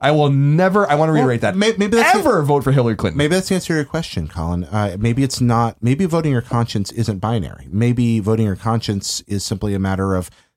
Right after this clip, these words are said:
Speaker 2: testing your conscience and going, "I want to vote for this person because I believe they're the best candidate," or, "I want to vote for this person because I believe that will keep the lesser of two evils," or whatever. They're both questions of conscience.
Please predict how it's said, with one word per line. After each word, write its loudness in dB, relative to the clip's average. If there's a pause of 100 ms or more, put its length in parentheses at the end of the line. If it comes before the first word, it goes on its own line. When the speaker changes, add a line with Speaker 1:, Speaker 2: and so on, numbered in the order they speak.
Speaker 2:
testing 0
your 0
conscience -2
and -2
going, -2 (920)
"I 2
want 0
to 0
vote 0
for -2
this 0
person 0
because -2
I 0
believe -2
they're -6
the -4
best -8
candidate," -2 (320)
or, 2 (400)
"I 2
want 0
to 2
vote 0
for -2
this -2
person -2 (280)
because 0
I 2
believe -2
that -2
will -2 (160)
keep -4
the -2
lesser -2
of -8
two -2
evils," -2
or 0
whatever. -4 (280)
They're 2
both 0
questions -8
of -10
conscience. -14